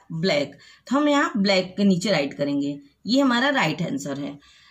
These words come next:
फिर हमारा फ़ाइव क्वेश्चन है, हाँ, "What is the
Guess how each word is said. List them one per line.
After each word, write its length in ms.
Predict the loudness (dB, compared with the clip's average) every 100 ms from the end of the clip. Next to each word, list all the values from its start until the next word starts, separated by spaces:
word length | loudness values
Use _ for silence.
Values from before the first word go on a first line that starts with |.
| _ -6
फिर 160 | -2 0
हमारा 260 | 2 0
फ़ाइव 300 | 0 0 0
क्वेश्चन 460 | 0 -2 0 2 4
है, 260 | 4 0 -4 -18 _ _ _ _ -20 -20 -20 -20 -20 _
हाँ, 720 | -6 0 2 2 0 -4 -12 _ _ _ _ _ _ _ -8
"What 340 | -2 2 2 2
is 200 | 0 0
the 340 | 2 2 2